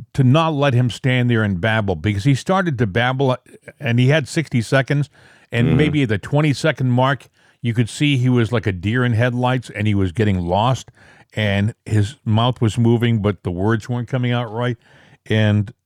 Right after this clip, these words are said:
Speaker 1: so the moderator, to their credit, would say, uh, "Thank you, Mister Fetterman, Doctor Oz." They would cut him off because they knew it wasn't gonna get any better than what they've already heard. Then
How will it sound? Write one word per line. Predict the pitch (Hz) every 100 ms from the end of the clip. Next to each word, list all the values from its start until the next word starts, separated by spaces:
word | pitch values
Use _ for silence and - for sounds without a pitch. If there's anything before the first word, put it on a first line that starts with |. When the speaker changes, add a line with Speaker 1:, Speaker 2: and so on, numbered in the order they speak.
| -
Speaker 1:
so | - 123 110 107
the | 104 110 110
moderator, | 113 123 117 110 107 107 101 _ _
to | -
their | 110 107
credit, | - 147 104 104 _ _ _ _ -
would | 110 104
say, | - 113 104 107
uh, | 104
"Thank | 110 127 120
you, | 117
Mister | 113 -
Fetterman, | 98 131 131 131 120
Doctor | 110 120 - 131
Oz." | 131 110 104 110 - -
They | 143
would | 139 117
cut | 165
him | 147 127
off | 135 110 -
because | 113 - 107 98 - _ _ _ _ _
they | 131 135
knew | 147 170 139
it | 120
wasn't | 127 127 117
gonna | 120 113
get | 101 120
any | 120 113
better | 92 123 120 107
than | 104 104
what | 107
they've | 92 101
already | 104 101 95 90
heard. | 135 117 80 - - _ _ _ _ _ _ _
Then | 120 135 226 233 220